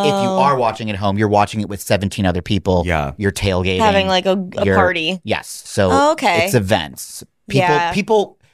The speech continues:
Speaker 1: don't let Sunday fun day get interrupted
Speaker 2: Yeah.
Speaker 1: by, like,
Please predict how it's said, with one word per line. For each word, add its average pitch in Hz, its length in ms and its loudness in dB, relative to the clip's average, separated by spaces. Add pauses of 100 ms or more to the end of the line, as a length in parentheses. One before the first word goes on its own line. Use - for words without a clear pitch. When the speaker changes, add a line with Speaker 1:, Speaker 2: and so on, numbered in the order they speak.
(220)
Speaker 1:
don't 156 260 4
let 143 240 2
Sunday 127 340 2
fun 117 220 2
day 113 120 4
get 113 180 0
interrupted 107 840 0
Speaker 2:
Yeah. 220 180 -10
Speaker 1:
by, 196 520 0
like, 95 360 -4